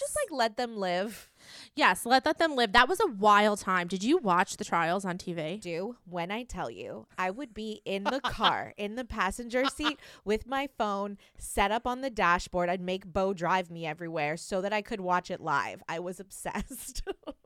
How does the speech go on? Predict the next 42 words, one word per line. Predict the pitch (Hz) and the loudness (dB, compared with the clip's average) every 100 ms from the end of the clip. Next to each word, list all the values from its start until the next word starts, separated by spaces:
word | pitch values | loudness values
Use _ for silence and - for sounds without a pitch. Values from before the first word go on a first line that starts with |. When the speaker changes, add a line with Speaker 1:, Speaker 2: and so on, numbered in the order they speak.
| - _ - _ 220 _ _ - | -16 _ -20 _ -20 _ _ -4
Speaker 2:
It | 269 | -2
was | 262 392 349 | 2 2 2
really | 196 202 214 208 | -2 2 4 4
good. | 180 185 170 117 - | 2 2 2 0 0
It | 240 247 | 4 4
was | 349 339 | 4 2
like | 415 440 | 0 2
a | |
movie. | 294 262 277 185 - _ - | 4 4 4 0 -2 _ -10
Speaker 1:
No. | 233 - | -6 -4
Speaker 2:
Like, | 247 269 | 0 0
no | 247 254 294 | 6 8 8
joke. | 247 226 226 | 8 6 6
Speaker 1:
Like, | 262 240 | 4 0
twenty | - 277 262 262 349 | -4 -2 -2 0 -4
twenty-two, | - 359 359 370 - 277 214 220 269 | -2 -2 -2 -6 -4 0 0 0 2
like, | 233 220 | 0 2
I, | 202 208 226 | 2 2 2
like, | 214 208 | 0 0
that | 208 220 | 0 0
year | 233 247 | 0 0
I | 254 | 0
look | 233 208 - | 0 -2 -2
back | 185 175 202 | 0 2 0
and | 214 | -6
I'm | 208 | -8
like, | 214 - | -8 -4
"Oh, | 359 349 | -2 -2
that's | 269 254 | -4 -6
the | - | -10
year | 220 220 220 | -12 -6 -4
I | 208 | -4
got | 185 170 | -4 -6
married, | 175 226 277 277 277 277 277 269 208 | -8 -10 -8 -8 -8 -10 -10 -12 -10
the | 220 | -12
year | 175 196 190 185 - | -10 -8 -6 -6 -6
Off | 185 190 | -6 -8
With | 196 180 | -12 -10
My | 156 | -10
Head | 196 269 294 | -8 -10 -12
came | 311 285 | -12 -10
out, | 277 | -8